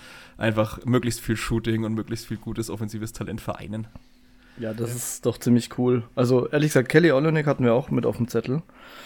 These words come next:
Speaker 2: Und ihr habt uns natürlich mit Olenek auch andere Namen ruiniert, die wir auf dem Zettel hatten. Wir haben uns nämlich gedacht,
Speaker 1: <laughs>
Speaker 2: also,
Speaker 1: Ja, ja.
Speaker 2: ihr wisst ja, ich bin all in, äh,
Speaker 1: <laughs>
Speaker 2: Talon Horton Tucker. Und, äh, jetzt
Speaker 3: <laughs> Ey, aber ganz kurz
Speaker 2: ist
Speaker 3: zur
Speaker 2: er hier.
Speaker 3: Erklärung,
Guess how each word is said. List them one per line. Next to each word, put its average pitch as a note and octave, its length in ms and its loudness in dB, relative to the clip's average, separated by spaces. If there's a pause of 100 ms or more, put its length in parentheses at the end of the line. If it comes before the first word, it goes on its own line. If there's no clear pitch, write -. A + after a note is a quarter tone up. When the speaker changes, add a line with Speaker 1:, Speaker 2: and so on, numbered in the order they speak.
(360)
Speaker 2:
Und A#2+ 480 8
ihr A#2 160 0
habt B2 160 -2
uns B2+ 160 2
natürlich A#2+ 300 -2
mit A#2+ 240 -2 (160)
Olenek C3+ 440 2
auch - 220 0 (400)
andere C3 380 2
Namen A#2+ 420 2
ruiniert, B2 540 4
die A#2+ 100 0
wir A#2 120 2
auf B2 120 -2
dem A#2+ 220 0
Zettel B2+ 320 -2
hatten. A#2 240 0
Wir A#2+ 80 4
haben A#2+ 100 6
uns B2 160 6
nämlich B2+ 160 0
gedacht, C3 320 2
Speaker 1:
<laughs> - 0 -
Speaker 2:
also, B2 200 4
Speaker 1:
Ja, A#2+ 60 6 (100)
ja. A#2+ 80 -8 (180)
Speaker 2:
ihr C3+ 100 4
wisst C3+ 160 2
ja, C3 140 10
ich C3+ 140 0
bin C3 140 6
all C3 280 10
in, D3 500 6
äh, A#2+ 280 6
Speaker 1:
<laughs> - 0 -
Speaker 2:
Talon C#3 420 6
Horton C3 240 2
Tucker. D#3 480 4 (1800)
Und, B2+ 420 8
äh, A#2+ 520 8 (440)
jetzt C3 580 -2 (120)
Speaker 3:
<laughs> - 120 -20
Ey, D3+ 180 -2
aber E3 180 -2
ganz F3 180 -2
kurz G3 140 2
Speaker 2:
ist - 80 -2
Speaker 3:
zur D3+ 80 6
Speaker 2:
er C3+ 60 8
hier. C#3+ 100 4
Speaker 3:
Erklärung, D3 300 0